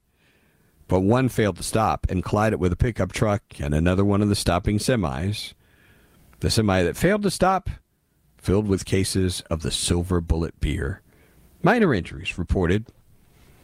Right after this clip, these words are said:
Glad they're just minor. The inside shoulder and travel lanes were open to traffic by eight thirty in the morning. The rest of the roadway opened by noon. I wonder how much beer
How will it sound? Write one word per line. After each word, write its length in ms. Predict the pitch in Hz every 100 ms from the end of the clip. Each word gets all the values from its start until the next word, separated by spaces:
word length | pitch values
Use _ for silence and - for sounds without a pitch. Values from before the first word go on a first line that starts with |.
| - - _ - -
Glad 280 | 82 101
they're 260 | 98 85 92 -
just 320 | 90 90 -
minor. 480 | 104 87 76 139 170 _ _ _ - - - - -
The 140 | - 104
inside 320 | 104 110 101
shoulder 340 | - 117 113
and 80 | 95
travel 320 | - 117 107
lanes 320 | 95 90 101
were 100 | 85
open 220 | 92 101 87
to 60 |
traffic 400 | - 98 92 82
by 160 | 80 82
eight 180 | 95 -
thirty 240 | 87 85
in 60 | 78
the 60 |
morning. 360 | 90 165 165 160
The 80 | 92
rest 260 | 101 -
of 60 | -
the 80 | 85
roadway 540 | 87 82 78 78 - -
opened 380 | 98 92 90 80
by 220 | 76 82
noon. 540 | 78 87 98 78 76 80 - - - - - - _
I 120 | - 90
wonder 340 | 95 110 104
how 220 | 92 107
much 500 | 104 90 - - - - -
beer 500 | 95 95 65 -